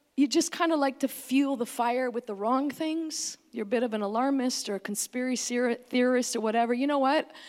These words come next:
I would highly recommend limiting your social media intake in this season. There is just, I,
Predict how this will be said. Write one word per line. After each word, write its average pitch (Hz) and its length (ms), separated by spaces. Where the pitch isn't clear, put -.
I 330 80
would 359 120
highly 302 360
recommend 240 680
limiting 240 580
your 208 120
social 214 440
media 202 380
intake 196 440
in 214 120
this 196 160
season. 214 540
There 254 160
is 226 240
just, - 760
I, 254 80